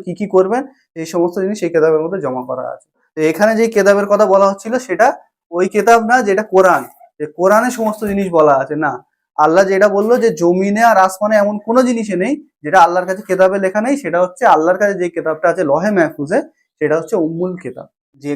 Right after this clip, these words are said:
কেতাব বলতে আল্লাহ শুধু এই কেতাবকে বোঝাচ্ছে না, অনেক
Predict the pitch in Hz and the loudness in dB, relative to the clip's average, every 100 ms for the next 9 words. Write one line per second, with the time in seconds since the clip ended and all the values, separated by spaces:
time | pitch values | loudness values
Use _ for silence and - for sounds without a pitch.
0 | 147 165 160 190 175 185 196 220 175 165 | -8 -6 -2 0 0 -2 0 2 2 2
1 | 165 196 180 170 180 180 185 175 156 160 | -6 -4 -4 -4 -6 -6 -4 -2 0 0
2 | 160 127 113 _ _ _ _ _ _ _ | -4 -14 -16 _ _ _ _ _ _ _
3 | _ - 151 180 | _ -14 -8 -6